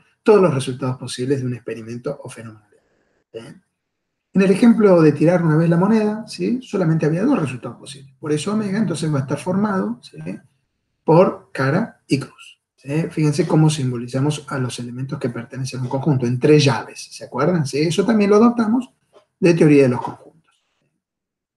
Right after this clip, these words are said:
Si el experimento, en lugar de tirar, eh, con-, en, consiste en, en lugar de tirar una sola vez la moneda, en tirar dos veces la moneda, ¿sí? Si se realizan dos tiras de la moneda, el espacio muestral ya no es cara y cruz, ¿sí?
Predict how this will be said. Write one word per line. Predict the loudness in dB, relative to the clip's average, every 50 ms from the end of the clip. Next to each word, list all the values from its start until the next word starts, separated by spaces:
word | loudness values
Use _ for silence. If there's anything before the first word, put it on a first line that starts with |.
| _ _ _ _ _ _ _ _ _ _ _ _ _ _ _
Si | 0 2
el | 2 2
experimento, | 4 4 4 4 4 4 2 2 0 0 0 -2 -2 -2
en | -2 -2
lugar | 0 0 -2 0
de | 0 0 -2 -2 -6 -10 -18 _ _ _
tirar, | -8 -4 -2 -2 -2 -2 -4 -6
eh, | -6 -6 -6 -6 -6
con-, | -4 -4 -4 -4 -6 -10
en, | -10 -8 -8 -8 -10 -14 -18 _ _ _ _
consiste | -6 -6 -4 -2 -2 -4 -2 -2
en, | -4 -4 -4 -6
en | -6 -4 -2
lugar | 0 0 0 0
de | 0
tirar | 0 0 0 0 0 0
una | 0 2 2
sola | 2 0 0 0
vez | -2 -4
la | -6
moneda, | -10 -14 -16 -18 -20 -20 -20 _ _ _ _ -8
en | -8 -6
tirar | -2 -2 -2 -2 0 0
dos | 2 2 4
veces | 4 2 0 0 -4
la | -8 -6
moneda, | -6 -4 -4 -4 -4 -4 -6 -8 -10 _ _
¿sí? | _ _ _ -20 -20 -18 -18 -20 -20 _ _ _ _ _ _ _ _ _ _
Si | -14 -10
se | -10 -8
realizan | -4 -2 -2 -2 -2 -2 -2 0
dos | 0 0 0 0 0
tiras | -4 -4 -4 -4
de | -4
la | -6
moneda, | -6 -8 -8 -10 -12 -14 -14 -16 -18 _ _ _ _ _ _ _ _ _ _ _ _ _
el | -4 -4 -2
espacio | -2 0 2 2 2
muestral | 2 2 0 2 0 2 2 2 0 -2 -6 _ _ _
ya | -20 -20 -20 -20
no | -20 -10 -4
es | -2 -2 -2 -2 -4 -8 -14 -18 _ _ _ _ _ _ _ _ _ _ _ _
cara | -12 -10 -8 -8 -8
y | -8
cruz, | -10 -14 -20 -20 -20 -20 -20 -20 _ _
¿sí? | _ _ _